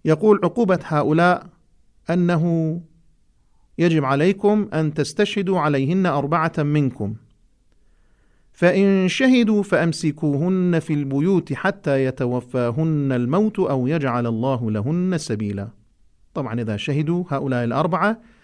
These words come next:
فأمسكوهن في البيوت، لا يحق لهن أن يخرجن من بيوتهن حتى يتوفاهن الموت، يعني هذا الحبس يكون حتى الموت،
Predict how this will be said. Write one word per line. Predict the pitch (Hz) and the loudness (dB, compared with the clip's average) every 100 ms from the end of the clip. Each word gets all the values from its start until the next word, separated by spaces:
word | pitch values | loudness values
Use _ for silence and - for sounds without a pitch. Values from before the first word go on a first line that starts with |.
| _ _ _ - | _ _ _ -4
فأمسكوهن | 165 160 160 175 170 170 180 233 220 | 0 0 0 -2 2 4 4 4 4
في | 208 | 2
البيوت، | 165 147 180 180 143 - - - _ _ _ - | 0 2 4 4 0 -6 -20 -20 _ _ _ 0
لا | 170 220 208 | 6 8 8
يحق | 180 - 202 | 4 0 0
لهن | 160 151 196 202 | 2 4 2 2
أن | 185 160 | 2 2
يخرجن | 151 151 214 175 170 | 0 0 0 0 0
من | 156 139 | 0 0
بيوتهن | 135 123 120 113 120 104 95 _ _ _ _ - | 0 -2 -2 -2 0 -2 -6 _ _ _ _ -2
حتى | 208 - 160 135 | -2 0 -2 0
يتوفاهن | 127 127 120 120 127 117 147 139 | -2 -4 -4 -4 -4 -2 -2 -2
الموت، | 127 120 107 | -2 -4 -4
يعني | 143 147 | -4 -2
هذا | 147 147 | -2 -2
الحبس | 139 - 202 - | -2 -2 -4 -4
يكون | 160 196 | -4 -4
حتى | - 254 - | -4 -4 0
الموت، | 156 139 117 98 | 0 0 -2 -4